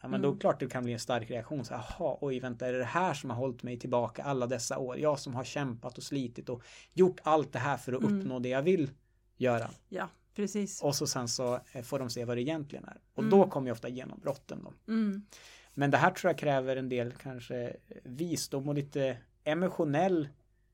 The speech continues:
Speaker 1: att man inte är rädd för känslor heller i det där. Att kunna leda människor dit det är känsligt. Och det är väl
Speaker 2: Mm.
Speaker 1: det som är duktiga ledare gör. Om vi ser i krig till exempel, att kunna
Speaker 2: Exakt.
Speaker 1: leda i känsliga situationer.
Speaker 2: Exakt, för det är det det handlar om egentligen.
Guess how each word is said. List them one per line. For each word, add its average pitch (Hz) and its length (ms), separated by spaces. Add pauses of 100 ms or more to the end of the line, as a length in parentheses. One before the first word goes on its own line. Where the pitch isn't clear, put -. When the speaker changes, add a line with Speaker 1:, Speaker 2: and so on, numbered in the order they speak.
(120)
Speaker 1:
att 143 100
man 165 100
inte 156 160
är 135 40
rädd 156 300
för - 140
känslor 127 420
heller 113 320
i - 60
det 62 60
där. - 160 (560)
Att 123 140
kunna 139 160
leda 135 320
människor 127 360
dit 120 240
det - 80
är 120 120
känsligt. - 600
Och - 100
det 214 80
är 214 40
väl 208 120
Speaker 2:
Mm. - 40
Speaker 1:
det 131 120
som 135 220
är 127 120
duktiga 127 420
ledare 123 340
gör. 123 240 (180)
Om 135 100
vi 131 80
ser 123 220
i 123 80
krig 135 560
till 143 140
exempel, - 480
att - 240 (380)
kunna 127 200
Speaker 2:
Exakt. 127 120
Speaker 1:
leda 123 280
i 139 60
känsliga 131 400
situationer. 147 580 (320)
Speaker 2:
Exakt, 208 540 (260)
för 208 80
det 208 60
är 220 60
det 208 140
det 202 60
handlar 208 360
om - 80
egentligen. - 460